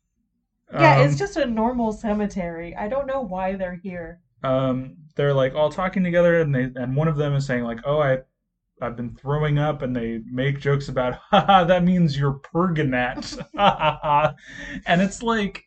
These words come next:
Speaker 2: "Oh, is this, like, the anxiety about the, is this a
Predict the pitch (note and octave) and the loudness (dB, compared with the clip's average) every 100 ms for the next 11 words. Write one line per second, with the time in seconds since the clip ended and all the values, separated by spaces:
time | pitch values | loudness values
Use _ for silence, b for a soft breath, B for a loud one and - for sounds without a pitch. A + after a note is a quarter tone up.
0 | - F#3 F3+ F3+ E3+ D3+ - - _ _ | -8 2 6 8 6 2 -2 -12 _ _
1 | _ _ _ _ F3 D3+ C#3 D#3+ C#4 - | _ _ _ _ -8 -6 -2 -2 -4 -6
2 | D4 D4 C#4 C4+ C4+ B3 G3 G3+ A#3+ C4 | -8 -8 -6 -2 0 2 2 2 0 0
3 | B3 A#3 - - _ - F#3 F3 C#4+ G4+ | -2 -2 -6 -20 _ -6 -4 -2 -6 -8